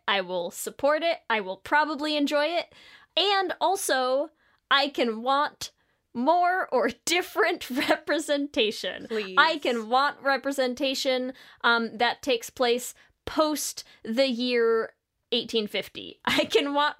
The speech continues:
Speaker 1: representation that includes people of color or Black people or any other sort of, like, minority representation that just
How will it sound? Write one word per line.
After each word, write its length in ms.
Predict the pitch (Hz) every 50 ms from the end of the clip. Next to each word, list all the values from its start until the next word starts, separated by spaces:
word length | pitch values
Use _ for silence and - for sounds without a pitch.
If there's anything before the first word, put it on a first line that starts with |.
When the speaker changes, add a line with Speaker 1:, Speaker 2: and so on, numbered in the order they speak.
| 269 294 339
Speaker 1:
representation 1120 | 427 320 - 269 294 302 294 311 277 247 262 - 294 262 311 - - 285 262 247 247 247 254 - - - - - - -
that 340 | 226 214 247 233 226 - -
includes 840 | - 254 247 247 247 - 370 381 381 359 311 285 277 277 262 247 - - - - _ _
people 380 | - 349 339 311 - 320 294 277
of 200 | - 285 269 -
color 600 | - - 339 339 330 285 240 220 214 220 220 226 - - - _ _
or 220 | - 285 294 294 277
Black 360 | 302 294 285 285 302 - -
people 580 | - 269 226 220 - 202 190 190 190 196 196 - - _ -
or 260 | - 262 262 262 - - -
any 360 | - 285 302 311 330 330 285 -
other 360 | 285 294 294 285 285 277 294
sort 320 | - - 311 277 277 262
of, 180 | 269 254 254 -
like, 240 | 240 254 233 226 - - -
minority 600 | 233 233 240 240 247 254 254 254 269 285 285 302 285
representation 1200 | 269 262 254 254 277 247 262 254 247 240 - 269 254 254 247 - 233 214 196 190 190 190 190 214 _ _ _ _ _ _ _ - -
that 440 | - 226 202 247 226 311 320 294 - - _ _ _ _
just 360 | - - 254 247 247 - -